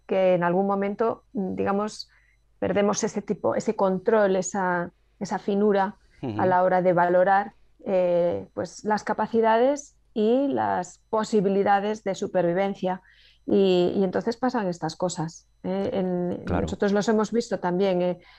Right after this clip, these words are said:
Speaker 1: cua-, en escalada, ¿eh?
Speaker 2: Sí, sí. Eh, vamos a ver, mm, uno puede pensar, "Voy a participar, en este caso, en un ultramaratón,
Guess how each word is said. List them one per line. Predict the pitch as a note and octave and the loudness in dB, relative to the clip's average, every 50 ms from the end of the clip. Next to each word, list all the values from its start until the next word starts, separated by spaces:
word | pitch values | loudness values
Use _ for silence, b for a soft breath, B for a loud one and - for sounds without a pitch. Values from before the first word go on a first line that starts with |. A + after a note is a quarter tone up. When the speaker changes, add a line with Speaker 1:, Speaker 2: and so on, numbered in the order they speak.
| B _ | B _
Speaker 1:
cua-, | - - A2 - - - | -4 -2 -2 -2 0 0
en | F#3+ F#3+ | -2 -2
escalada, | F3 - - F3 F3 F3+ F3 F3+ E3 E3 E3 E3 _ _ - | -2 -2 -2 0 2 4 4 4 2 0 -2 -8 _ _ -10
¿eh? | F#3+ F#3+ G3+ G#3+ - _ _ _ _ _ _ _ _ _ _ _ _ _ - | -8 -8 -8 -8 -12 _ _ _ _ _ _ _ _ _ _ _ _ _ -8
Speaker 2:
Sí, | - C3+ A#2+ | -4 -4 -2
sí. | - A#2+ - B B B B B B B B B - | -2 -4 -6 B B B B B B B B B -2
Eh, | - D3 C3 B2+ C3 - | 0 2 2 2 2 -2
vamos | - - A#2+ B2 B2+ D3 E3 E3+ F3 - D#3 | -8 -14 -14 -4 -2 -2 0 0 -2 -2 0
a | C#3+ | 2
ver, | C3 C3 B2 B2 - | 2 2 2 2 -2
mm, | - B2 A2+ A2+ A#2 A2+ A2 A#2 - - - - | -6 -8 -8 -8 -8 -8 -8 -10 -10 -12 -8 -4
uno | D3 E3+ G#3+ - | -2 -2 -2 2
puede | - G3 E3 D#3 | 0 2 2 2
pensar, | - C#3 A2+ G2+ - G#2 F2 E2 D#2 b b b b b b b b b - _ | 0 0 -2 0 -2 -2 -2 -2 -4 b b b b b b b b b -20 _
"Voy | E2+ E2+ F#2 B2 C3 C3 B2 | -10 -2 0 2 4 4 4
a | B2 B2 B2 A#2+ A#2 A2+ A2+ A2+ A2 G#2+ G2+ G2+ | 4 4 4 4 4 4 2 2 0 -2 -4 -4
participar, | - G#2 G2+ - - - - A2 - D3 D3+ D#3+ D#3+ D#3+ E3 D#3+ B B B B B B | -2 0 0 0 -2 -4 -8 0 2 4 4 6 6 4 4 2 B B B B B B
en | B C#2+ E2 | B -8 -8
este | E2+ - - - | -6 -6 -6 0
caso, | - A#2 A#2 A2+ - - C#3 C#3+ E3 F3+ F3+ - - | 2 2 2 2 0 -2 -2 0 0 0 -2 -4 -6
en | E2 E2+ F2 | -8 -8 -8
un | F#2+ G2 | -8 -8
ultramaratón, | F#2+ F#2+ - - F#2+ F#2 F#2+ G2 F#2+ G2 - D3 D#3+ E3+ F3 F3+ F3 F3+ F3 - | -8 -6 -4 -4 -2 0 0 0 0 0 0 0 2 2 2 0 0 -4 -8 -12